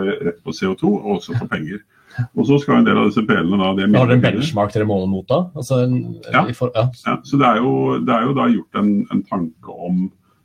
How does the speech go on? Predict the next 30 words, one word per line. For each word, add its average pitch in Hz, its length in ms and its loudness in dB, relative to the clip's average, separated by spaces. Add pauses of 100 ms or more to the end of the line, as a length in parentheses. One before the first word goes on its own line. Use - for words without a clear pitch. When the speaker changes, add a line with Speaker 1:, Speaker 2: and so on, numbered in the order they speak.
(200)
Speaker 1:
eh, 87 300 -6
en 90 100 -2
prosjektert, 90 680 -6 (460)
eh, - 800 -10
mer 90 340 -2
tradisjonell 85 580 -4
tilnærming. 85 520 2
Speaker 2:
Ja. 139 100 2 (300)
Speaker 1:
Og 107 60 -8
så 123 120 2
anvender 95 360 0
vi 101 60 -2
denne 85 200 2
metoden 92 600 2
som, 101 540 0
som 107 160 -4
Speaker 2:
Ja, - 100 2
Speaker 1:
er - 40 -4
Speaker 2:
og 123 80 0
da 110 100 4
kan 107 140 0
dere 104 100 -2
måle 92 380 -2
Speaker 1:
Da 123 120 4
kan 117 140 2
Speaker 2:
hvor - 0 -
Speaker 1:
vi 123 60 6
måle. 107 160 6
Speaker 2:
mye 90 320 -4
Speaker 1:
Da - 40 2